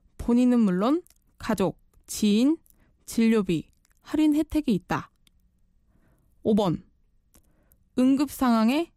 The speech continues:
대처가 빠르다. 네. 어, 뭐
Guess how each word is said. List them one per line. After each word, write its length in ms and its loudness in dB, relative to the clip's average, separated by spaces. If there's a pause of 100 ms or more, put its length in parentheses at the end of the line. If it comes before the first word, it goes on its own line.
(880)
대처가 420 -2
빠르다. 520 -4 (1600)
네. 280 -2 (880)
어, 580 2 (600)
뭐 260 0